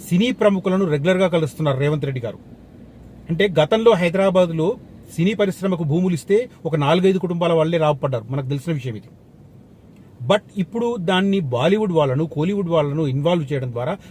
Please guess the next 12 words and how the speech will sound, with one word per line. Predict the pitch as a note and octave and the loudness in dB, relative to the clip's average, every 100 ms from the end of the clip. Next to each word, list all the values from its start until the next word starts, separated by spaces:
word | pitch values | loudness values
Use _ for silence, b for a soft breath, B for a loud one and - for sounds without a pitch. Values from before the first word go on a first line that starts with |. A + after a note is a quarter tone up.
| D3+ | -4
అవసరమైతే | D#3+ F3+ E3 D#3+ | -2 -2 -4 -4
హాలీవుడ్ | C3 C3 F3 F3+ C#3+ | -6 -4 -2 -4 -6
స్థాయి | - C#3+ D#3+ | -8 -4 -2
వాళ్ళను | D3+ D3 | -2 -2
ఇన్వాల్వ్ | C#3 D3+ D#3 D3 | -2 -2 -2 -4
చేయడం | C3 | -8
ద్వారా, | A#2+ C3 G3+ B B | -6 -8 -10 B B
రాచకొండగుట్టలో | B2 E3+ G3+ F#3+ F#3 D#3+ D3 C#3+ C#3 G#3+ - B D3+ | -2 0 0 -2 -2 -2 -4 -6 -6 -8 -10 B -6
ఒక | D3+ | -4
అతిపెద్ద | F3 C#3 C#3 - F3+ G#3 | -4 -6 -8 -6 -4 -2
ప్రభుత్వ | - D3 F#3+ - | -2 -4 -4 -6
హయాంలో, | C3+ D#3+ A3 A3 B3 | -4 0 0 0 -2